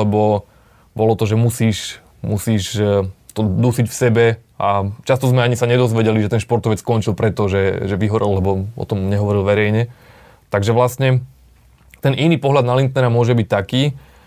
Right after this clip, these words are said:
že vďaka tomu, že si robil tie veci, dá sa povedať, že po svojom, tak hral hokej na vrcholovej úrovni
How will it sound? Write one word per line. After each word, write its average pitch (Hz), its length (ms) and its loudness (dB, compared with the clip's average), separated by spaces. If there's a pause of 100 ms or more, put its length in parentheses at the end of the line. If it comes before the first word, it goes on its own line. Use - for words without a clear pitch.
(260)
že 104 160 -2
vďaka 123 320 0
tomu, 131 240 0
že 120 100 0
si 120 140 -4
robil 120 180 2
tie 117 160 -2
veci, 117 300 0
dá 110 100 2
sa 113 140 -4
povedať, 113 320 2
že - 20 -20
po 110 140 -2
svojom, 147 500 2 (720)
tak 117 160 0
hral 117 240 2
hokej 117 560 2
na 110 160 0
vrcholovej 110 480 2
úrovni 104 720 0